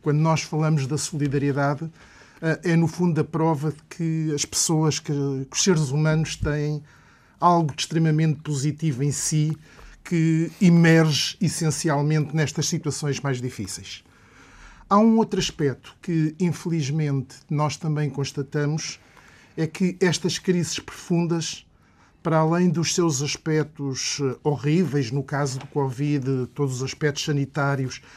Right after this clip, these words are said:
no caso desta guerra, eh, injusta,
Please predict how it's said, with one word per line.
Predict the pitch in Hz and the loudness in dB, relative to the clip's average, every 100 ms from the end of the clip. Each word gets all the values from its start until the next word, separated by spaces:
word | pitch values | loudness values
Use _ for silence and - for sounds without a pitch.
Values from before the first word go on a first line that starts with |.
| - - | -20 -4
no | 160 151 | 0 2
caso | 151 151 131 135 | 2 0 0 -2
desta | 160 147 156 | -2 -2 -4
guerra, | 139 151 143 135 123 - _ _ _ | -2 -2 -2 -4 -8 -10 _ _ _
eh, | 143 135 240 | -4 -4 0
injusta, | 175 147 123 151 151 - 135 117 | 4 4 4 2 2 -2 -6 -6